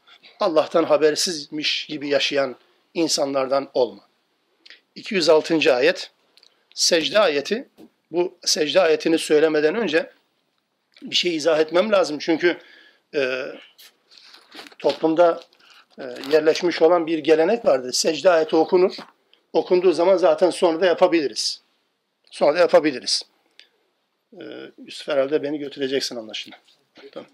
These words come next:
Kesmeyeyim yazık olmasın. E,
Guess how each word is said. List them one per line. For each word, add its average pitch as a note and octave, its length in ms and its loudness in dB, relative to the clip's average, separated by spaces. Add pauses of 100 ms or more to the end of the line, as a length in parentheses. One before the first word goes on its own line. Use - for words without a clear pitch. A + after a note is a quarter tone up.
(580)
Kesmeyeyim C#3 380 -10
yazık B2+ 260 -14
olmasın. A2+ 320 -16 (840)
E, C3+ 40 -14